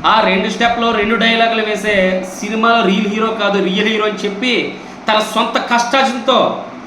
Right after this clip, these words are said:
కౌలు రైతు ముప్పై కోట్ల రూపాయలు దానం చేసి చేసినటువంటి ఏకైక నాయకుడు మా పవన్ కళ్యాణ్ గారు.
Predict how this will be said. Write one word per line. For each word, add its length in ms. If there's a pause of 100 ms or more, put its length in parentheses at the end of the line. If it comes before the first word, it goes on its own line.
(300)
కౌలు 280
రైతు 160
ముప్పై 260
కోట్ల 280
రూపాయలు 340
దానం 300
చేసి 360 (420)
చేసినటువంటి 500
ఏకైక 260
నాయకుడు 260
మా 80
పవన్ 260
కళ్యాణ్ 200
గారు. 180